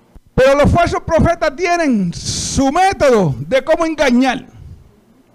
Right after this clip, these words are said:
Gloria al Señor, sí. Lo que pasa es que Dios mostró el poder de él. Cuando la culebra se traga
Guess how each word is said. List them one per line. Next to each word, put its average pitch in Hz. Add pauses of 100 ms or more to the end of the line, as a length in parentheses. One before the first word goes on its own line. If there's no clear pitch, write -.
(1200)
Gloria 156
al 143
Señor, 139
sí. 165 (1300)
Lo 165
que 160
pasa 262
es 262
que 247
Dios 254
mostró 233
el 196
poder 202
de 214
él. 151 (1500)
Cuando 180
la 170
culebra 185 (2500)
se 147
traga 170